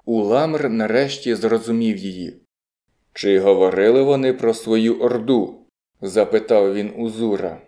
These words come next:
«До неї два довгих дні ходи». Поглянувши на жінок, Зур додав: «Вони вб'ють багато жінок, якщо ми нападемо на них, а крім того, дехто з людей вогню втече».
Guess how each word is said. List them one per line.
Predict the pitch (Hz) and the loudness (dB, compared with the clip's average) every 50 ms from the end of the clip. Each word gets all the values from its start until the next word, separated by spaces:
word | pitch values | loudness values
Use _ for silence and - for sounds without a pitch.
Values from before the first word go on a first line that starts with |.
| _ _ _ _ _ _ _ _ _ _ - | _ _ _ _ _ _ _ _ _ _ -14
«До | - 95 113 113 110 | -6 0 0 0 2
неї | 107 110 123 147 156 143 120 104 | 0 0 -2 0 0 0 -2 -2
два | 98 107 104 123 143 143 | -4 -4 -2 -2 -2 -2
довгих | 123 113 107 135 151 160 156 147 151 135 120 110 | -2 -2 0 2 2 2 2 0 -4 -6 -8 -8
дні | 104 104 110 123 139 147 139 | -14 -8 -6 -6 -6 -6 -8
ходи». | 139 - 147 135 131 135 170 170 135 101 - - - _ _ _ _ _ _ _ _ _ _ _ | -6 -6 -6 -6 -2 -2 -2 0 0 -2 -6 -10 -12 _ _ _ _ _ _ _ _ _ _ _
Поглянувши | - 101 104 107 110 110 107 104 104 104 104 - 117 | 0 0 0 2 0 0 0 -2 -4 -4 -6 -6 -6
на | 107 107 107 | -4 -4 -4
жінок, | 101 104 110 113 135 165 180 - - - | -6 -6 -4 -2 -2 -2 -4 -4 -8 -14
Зур | - 107 - 117 120 123 117 117 | -14 -12 -6 -4 -2 -2 -2 -4
додав: | 110 110 135 131 127 127 113 101 92 87 82 - - _ _ _ _ _ _ _ _ _ _ - | -2 -2 -2 -2 0 0 2 2 0 -2 -4 -8 -18 _ _ _ _ _ _ _ _ _ _ -10
«Вони | 90 92 101 104 101 98 107 123 139 139 | -6 -4 -4 -4 -2 -2 -2 0 2 2
вб'ють | 135 120 107 110 101 98 110 127 151 139 131 104 | 0 0 -2 -6 -4 -2 -2 -2 -2 -2 -2 -2
багато | 123 117 107 120 123 123 - 139 | -2 -2 -2 -2 -6 -4 -4 -4
жінок, | 123 123 - 135 131 135 143 165 165 123 - - - - | -2 -2 0 0 0 0 0 0 0 -2 -2 -6 -12 -6
якщо | - 104 101 - - - - - 113 104 | -2 -2 -2 -2 -4 -8 -4 -4 -2 -2
ми | 101 107 120 135 | 0 0 0 2
нападемо | 131 123 120 120 123 123 117 131 135 156 165 165 147 | 2 0 0 0 -2 0 2 2 2 2 2 2 2
на | 120 107 104 | 2 0 0
них, | 98 95 87 - - - - _ _ _ _ _ _ - | -2 -2 -4 -4 -6 -10 -18 _ _ _ _ _ _ -8
а | - 95 95 | -6 -6 -6
крім | - - 104 107 107 98 92 | -4 -4 -4 -2 -2 -2 -4
того, | - 110 120 143 151 135 110 87 78 - - - _ - | -2 2 4 4 4 2 0 -2 -4 -6 -10 -20 _ -12
дехто | 82 85 101 104 120 120 - - 135 | -4 -2 0 0 0 -2 -2 -2 -2
з | 117 113 | 0 2
людей | 120 120 104 113 110 113 | 0 0 2 2 2 2
вогню | 110 113 120 113 113 117 120 117 | 4 2 0 0 2 0 0 0
втече». | 110 110 - 120 - - - - 123 107 95 78 - | 0 0 -2 -2 -4 -4 -4 -2 0 0 0 -2 -6